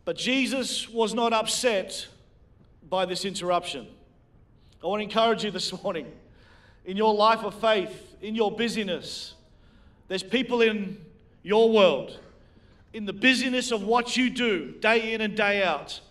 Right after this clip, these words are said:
answering calls, sending messages, writing emails, having meetings, there's people that God is putting across your path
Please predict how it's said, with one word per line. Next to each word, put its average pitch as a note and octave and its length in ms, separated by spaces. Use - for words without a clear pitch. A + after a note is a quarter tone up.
answering G#3+ 480
calls, G3 460
sending G#3 320
messages, G3+ 540
writing G#3 340
emails, G3+ 540
having G#3 300
meetings, G#3 680
there's F#3 160
people C4+ 360
that A#3+ 200
God A#3+ 240
is G#3 80
putting A#3+ 300
across A#3 420
your A3 100
path G#3+ 480